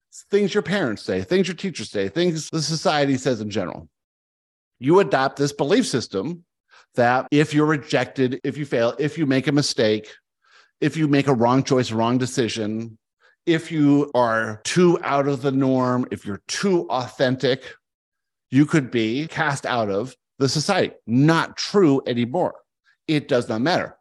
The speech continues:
If you look at it rationally, intellectually, you can see that those who are opting out of the normal system are those who are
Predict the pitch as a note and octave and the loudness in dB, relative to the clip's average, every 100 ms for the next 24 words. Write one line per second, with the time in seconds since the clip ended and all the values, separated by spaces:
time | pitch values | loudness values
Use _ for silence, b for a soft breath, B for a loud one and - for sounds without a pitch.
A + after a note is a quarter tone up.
0 | _ _ _ _ _ _ _ - B2+ D3 | _ _ _ _ _ _ _ -6 2 4
1 | E3 G#3+ G#3+ F3 D#3 D3 A#2+ C#3+ G3+ A3 | 6 6 4 2 2 0 -2 0 0 0
2 | - A2 F#2+ D#3+ F#3 - - _ _ _ | -2 -4 -4 -6 -10 -18 -20 _ _ _
3 | _ - E3+ E3 D3 C3 G3 - F#2+ F2 | _ -2 0 2 2 2 0 -2 -4 -4
4 | D#3 _ _ _ _ _ - F#3 G#3 D#3+ | -8 _ _ _ _ _ -8 -4 -4 0
5 | F3+ F3 C#3+ A#2+ A#2+ C#3+ E3 - C3 B2+ | 0 0 -4 0 2 2 0 -2 2 2
6 | G#2 G2 B2 F#3+ - _ _ - B2 B2+ | 2 0 -2 -4 -10 _ _ -4 -2 -2
7 | - D#3 D3+ A#2+ B2+ C3+ C#3+ C3+ A2+ A2+ | -2 -4 -4 -2 0 0 2 4 4 2
8 | C#3 - G2+ - G#2+ E3 A#2 A2+ B2+ D3 | -2 -2 -4 -4 -6 -2 2 4 2 0
9 | B2 G2+ A#2+ E3+ | -2 -2 0 -2